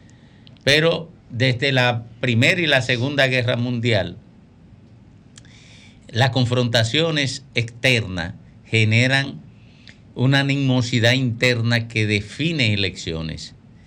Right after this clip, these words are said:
¿A quién podría beneficiar la, el actual nivel de tensión con Haití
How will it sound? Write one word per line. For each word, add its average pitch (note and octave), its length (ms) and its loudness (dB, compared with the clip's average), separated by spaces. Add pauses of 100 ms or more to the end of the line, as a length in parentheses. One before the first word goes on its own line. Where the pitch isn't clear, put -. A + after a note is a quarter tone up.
(420)
¿A F3+ 160 0
quién C#4+ 300 0
podría E3+ 460 2
beneficiar A#2 960 0 (1200)
la, A#2+ 680 2
el C3 140 0
actual D3+ 400 0
nivel D3+ 320 -2
de C#3+ 120 0
tensión C3+ 960 -2 (680)
con A#2+ 240 0
Haití G2 540 -2